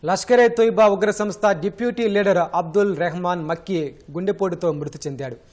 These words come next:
కొన్ని రోజులుగా మక్కీ తీవ్ర అనారోగ్యంతో ఉన్నట్లు లష్కరే అనుబంధ సంస్థ జమాత్ ఉద్ దవా పేర్కొంది. డయాబెటిక్ స్థాయిలు తీవ్రంగా పెరిగిపోవడంతో లాహోర్లోని ఓ ఆసుపత్రిలో చికిత్స పొందినట్లు తెలిపింది. ఉదయం మక్కీకి తీవ్రమైన గుండెపోటు రావడంతో చనిపోయాడని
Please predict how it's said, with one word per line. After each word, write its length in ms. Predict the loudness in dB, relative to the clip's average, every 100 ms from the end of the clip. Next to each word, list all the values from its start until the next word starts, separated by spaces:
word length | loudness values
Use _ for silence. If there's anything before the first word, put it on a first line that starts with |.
| _ -4
కొన్ని 180 | 0
రోజులుగా 480 | 2 2 2 2 2
మక్కీ 420 | 2 -4 -4 -4
తీవ్ర 320 | -2 0 2 2
అనారోగ్యంతో 600 | 2 0 0 -4 -4 -4
ఉన్నట్లు 400 | -4 -6 -4 -2
లష్కరే 440 | -2 -4 -4 -4
అనుబంధ 400 | -4 -8 -8 -8
సంస్థ 420 | -8 -8 -4 -4 -6 -16 -12
జమాత్ 500 | -2 -2 0 -2 -4 -8
ఉద్ 160 | -8
దవా 240 | -6 -2 -4
పేర్కొంది. 520 | -4 -8 -10 -14 -16 _ _ -8
డయాబెటిక్ 520 | -2 0 0 -2 -6 -4
స్థాయిలు 320 | 0 0 -2
తీవ్రంగా 460 | -2 -2 -2 0 -2
పెరిగిపోవడంతో 680 | -2 -6 -2 -2 0 0 -2 -2 -14 -6
లాహోర్లోని 600 | 0 0 0 -2 -2 -2
ఓ 140 | -2 0
ఆసుపత్రిలో 640 | 0 -2 -8 -6 -4 -4
చికిత్స 340 | -4 -8 -8
పొందినట్లు 480 | -6 -6 -6 -8 -10
తెలిపింది. 460 | -10 -12 -10 -12 -16 _ _ -6
ఉదయం 340 | -2 0 0
మక్కీకి 480 | 0 -2 -4 -2 -2
తీవ్రమైన 500 | -2 -2 -2 0 -2
గుండెపోటు 500 | -4 -4 -6 -6 -4
రావడంతో 440 | -2 -2 -2 -4 -6
చనిపోయాడని 760 | -6 -8 -4 -2 -2 -4 -8